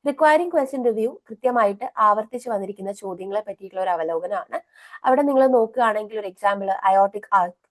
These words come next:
ആർച്ചസ്, അല്ലെങ്കിൽ ക്ലീവേജസ്, ഗ്ലാസ്റ്റുല പോലെയുള്ള പ്രധാന തീമുകളാണ് സാധാരണയായി ചോ-, ച-, സാധാരണയായിട്ട് ചോദിക്കാറുള്ളത്. അപ്പൊ ചോദ്യങ്ങളുടെ രീതികളും അവലോകനം നമ്മൾ ചെയ്യുന്നുണ്ട്. Then topic probability and prediction.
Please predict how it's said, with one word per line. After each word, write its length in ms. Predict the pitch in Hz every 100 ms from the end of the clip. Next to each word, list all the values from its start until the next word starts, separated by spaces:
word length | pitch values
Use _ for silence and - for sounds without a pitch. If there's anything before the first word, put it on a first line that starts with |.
| 185
ആർച്ചസ്, 560 | 180 180 - - 180 - _ _ - -
അല്ലെങ്കിൽ 280 | 196 196 208 208
ക്ലീവേജസ്, 760 | 233 214 214 226 180 180 190 185
ഗ്ലാസ്റ്റുല 720 | 185 208 202 202 - 196 175 - _ _ _ _ _ _ - _ _ -
പോലെയുള്ള 300 | 262 262 254
പ്രധാന 440 | 277 247 226 233 269
തീമുകളാണ് 680 | 247 214 214 226 196 202
സാധാരണയായി 760 | - 196 180 196 190 208 190 220
ചോ-, 220 | 233 185 -
ച-, 200 | - 185 _
സാധാരണയായിട്ട് 680 | - 190 190 226 226 180 302
ചോദിക്കാറുള്ളത്. 760 | - 247 220 247 180 - - _ _ - -
അപ്പൊ 160 | - 269
ചോദ്യങ്ങളുടെ 480 | 277 262 277 302
രീതികളും 560 | 294 233 247 262 285 302 214
അവലോകനം 460 | 190 190 190 208
നമ്മൾ 200 | 185 208
ചെയ്യുന്നുണ്ട്. 580 | 269 262 196 - _ _ _ _ _ - 370
Then 100 | 349
topic 380 | 254 226 277 277
probability 520 | 247 196 190 202 196 208
and 80 | 208
prediction. 460 | 196 175 - -